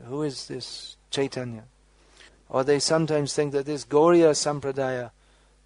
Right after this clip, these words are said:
not much, not very good in philosophy. Actually, the t-, topmost philosophy, but it's not understandable simply by philosophy. Uh, Krishna is ultimately understood by the,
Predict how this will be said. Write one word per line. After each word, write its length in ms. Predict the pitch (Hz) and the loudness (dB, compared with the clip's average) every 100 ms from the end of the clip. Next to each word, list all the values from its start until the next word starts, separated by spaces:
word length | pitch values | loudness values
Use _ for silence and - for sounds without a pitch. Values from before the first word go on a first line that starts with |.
| - | -2
not 200 | 185 165 | 0 2
much, 300 | 147 127 156 | 0 0 -4
not 280 | 160 196 175 | 2 2 4
very 220 | 151 143 | 2 2
good 180 | 135 131 | 0 -2
in 120 | 123 | -4
philosophy. 520 | 127 120 113 - - _ _ _ _ _ _ _ - | -10 -14 -16 -18 -20 _ _ _ _ _ _ _ -16
Actually, 500 | 110 107 147 160 165 | -14 -10 -6 -2 0
the 380 | 156 147 143 135 | 2 2 2 -4
t-, 160 | - - | -16 -10
topmost 500 | - 165 170 170 156 | 2 4 4 2 0
philosophy, 560 | - 143 139 - 127 120 | -4 -2 -2 -4 -10 -10
but 180 | 123 131 | -6 -6
it's 160 | 135 139 | -6 0
not 280 | 160 175 - | 4 4 2
understandable 760 | 156 151 - 147 147 139 131 | -2 -2 -4 -4 -4 -6 -8
simply 560 | 123 - 156 165 - 143 | -6 -2 0 -2 -4 -6
by 220 | 127 127 | -4 -8
philosophy. 720 | 123 131 127 131 - 117 - - _ _ _ _ _ _ - | -8 -14 -14 -14 -16 -18 -20 -20 _ _ _ _ _ _ -18
Uh, 100 | 120 | -14
Krishna 680 | - 123 - 156 156 151 147 - | -8 -6 -4 0 2 2 0 -8
is 180 | 135 131 | -12 -12
ultimately 680 | 127 135 143 143 131 131 123 | -10 -10 -10 -12 -12 -14 -14
understood 800 | 123 131 123 - - 151 127 123 | -14 -14 -14 -14 -10 -10 -10 -14
by 220 | 131 123 | -16 -14
the, 280 | 120 123 | -14 -16